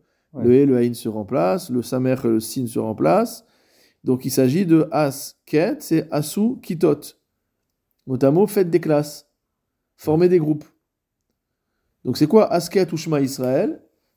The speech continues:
Speaker 2: Donc le pshat du pasuk, c'est il faut se taire, il faut écouter. Mais le drash du pasuk, c'est il faut former des groupes d'études. Donc, euh, Asu Kitot, Ve'asku Batorah, et, euh, occupez-vous de la Torah.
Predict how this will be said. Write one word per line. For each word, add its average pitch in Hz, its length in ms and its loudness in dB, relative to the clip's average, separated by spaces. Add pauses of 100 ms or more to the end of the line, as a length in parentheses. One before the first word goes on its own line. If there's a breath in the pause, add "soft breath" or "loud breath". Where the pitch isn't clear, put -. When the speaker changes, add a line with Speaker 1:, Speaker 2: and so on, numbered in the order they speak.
Speaker 2:
Donc 127 140 -6
le 165 80 4
pshat 185 220 2
du 143 120 -4
pasuk, 151 400 -2
c'est 139 180 0
il 123 80 2
faut 143 140 -2
se 135 80 -8
taire, 147 260 2
il 117 80 -2
faut 113 120 -2
écouter. 120 360 -2 (720)
Mais 170 380 2
le 131 120 4
drash 160 380 0
du 135 100 -4
pasuk, 196 460 -4
c'est 208 340 -2
il 151 120 -4
faut 143 160 0
former 196 720 0
des 123 180 0
groupes 151 260 0
d'études. 196 540 -2 (1400)
Donc, 139 460 -2
euh, 123 400 2
Asu 165 540 0 (420)
Kitot, 143 580 0 (440)
Ve'asku 156 460 2
Batorah, 190 640 0 (520)
et, 165 380 -2 (280)
euh, 123 300 0 (240)
occupez-vous 131 500 0
de 127 60 0
la 113 80 2
Torah. - 340 -6